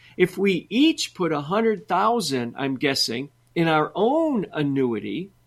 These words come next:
take it as a single life, is what I'm guessing they're doing, 'cause he doesn't mention joint. Take it as a single life, but put a cash refund on it,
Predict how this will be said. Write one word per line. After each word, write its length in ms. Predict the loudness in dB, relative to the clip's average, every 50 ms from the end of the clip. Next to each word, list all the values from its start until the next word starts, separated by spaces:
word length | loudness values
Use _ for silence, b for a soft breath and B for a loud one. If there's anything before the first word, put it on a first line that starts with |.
| _ B B B B B B B _
take 300 | 4 6 6 6 6 2
it 120 | 2 2
as 300 | 2 2 0 0 2 2
a 120 | 2 0 2
single 920 | 2 0 2 2 4 4 4 2 2 2 2 2 4 2 0 -2 -6 -10 _ -8
life, 880 | -6 -4 -2 0 0 2 2 2 0 0 0 -2 -4 -8 -14 -20 _ _ _ _ _ _ -12
is 140 | -8 -2
what 140 | 0 2 4
I'm 200 | 4 2 2 0
guessing 480 | 2 2 4 4 4 2 0 0 0 0
they're 180 | 0 0 0
doing, 440 | 0 2 4 4 4 4 2 0 -2
'cause 140 | -4 -4 -4
he 80 | -2 0
doesn't 320 | 0 0 -2 -2 -4 -4
mention 440 | -2 -4 -2 -4 -4 -6 -6 -6 -6
joint. 640 | -4 -4 -4 -2 -2 -2 -4 -4 -8 _ -20 -20 -20 _ _ _ _ B B B B B B B B B B
Take 260 | 4 6 6 6 6 4
it 140 | 2 4 4
as 260 | 0 0 2 2 2
a 100 | 0 0
single 760 | 0 0 0 2 2 2 2 2 0 2 2 2 2 2 2 2
life, 460 | 2 2 2 2 0 -2 -6 -10 _ _ _ _ _ _
but 300 | -2 2 2 2 2 0
put 200 | 0 2 4 6
a 180 | 6 6 4 4
cash 800 | 2 -4 -10 -10 -6 -4 -2 0 0 0 0 -2 -4 -6 -6 -10 -16 -20 -20 -14 -8
refund 920 | -2 0 2 2 2 0 -4 -6 -4 -2 -2 0 -2 -2 -4 -6 -8 -10 -14 _ -6
on 320 | -4 -2 -2 -2 -4 -4
it, 180 | -6 -8 -10